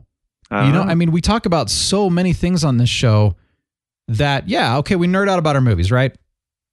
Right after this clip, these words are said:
Speaker 2: Our movies and T V shows and our gaming. That's fun stuff. We all need entertainment. And a lot of people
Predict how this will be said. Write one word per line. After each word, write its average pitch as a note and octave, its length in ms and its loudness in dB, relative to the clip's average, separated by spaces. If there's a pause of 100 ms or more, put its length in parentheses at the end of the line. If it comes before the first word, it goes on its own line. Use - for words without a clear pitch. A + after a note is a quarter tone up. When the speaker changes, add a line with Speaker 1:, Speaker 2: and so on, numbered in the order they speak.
(140)
Speaker 2:
Our B2+ 80 2
movies C#3+ 240 2
and C3 100 2
T C#3 100 0
V B2+ 80 2
shows A#2 240 2
and A2 80 4
our G#2 60 2
gaming. F2 360 2
That's C#3+ 240 2
fun C3 320 0
stuff. - 340 -2
We B2 120 2
all D#3 260 -2
need D#3+ 180 0
entertainment. G2+ 680 2
And G#2 120 0
a G#2+ 40 0
lot C#3+ 260 0
of D3+ 80 -2
people A#2+ 460 -2